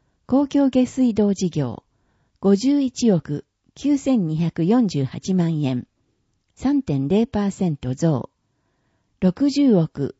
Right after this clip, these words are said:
三百九十二万一千円。二点六パーセント増。総合計、歳入、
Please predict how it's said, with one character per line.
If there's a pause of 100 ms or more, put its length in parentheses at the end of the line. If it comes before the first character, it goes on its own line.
(180)
三
百
九
十
二
万
一
千
円。 (640)
二
点
六
パ
ー
セ
ン
ト
増。 (1120)
総
合
計、 (580)
歳
入、